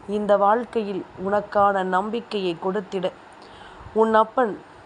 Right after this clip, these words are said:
நான் இப்பொழுது உன்னை தேடி வந்து கொண்டிருக்கின்ற இந்த நேரம், உன்னை சுற்றி நடக்கின்ற எந்த விஷயங்களாக இருந்தாலும்,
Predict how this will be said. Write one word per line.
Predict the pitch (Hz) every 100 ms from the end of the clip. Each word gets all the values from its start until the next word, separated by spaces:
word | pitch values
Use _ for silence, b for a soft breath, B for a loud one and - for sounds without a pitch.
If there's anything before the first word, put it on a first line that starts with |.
| -
நான் | 180 180
இப்பொழுது | 185 185 - 202 220 214 180
உன்னை | 180 175 175
தேடி | 196 202 220
வந்து | 180 175 175
கொண்டிருக்கின்ற | 170 190 214 185 165 185 175
இந்த | 175 170 202 208
நேரம், | 175 170 165 - - - B B B B -
உன்னை | 220 226 214
சுற்றி | - 233 - 247
நடக்கின்ற | 208 214 202 214 196 190
எந்த | 180 208 226
விஷயங்களாக | 196 202 220 208 190 180 170 175
இருந்தாலும், | 175 202 202 185 165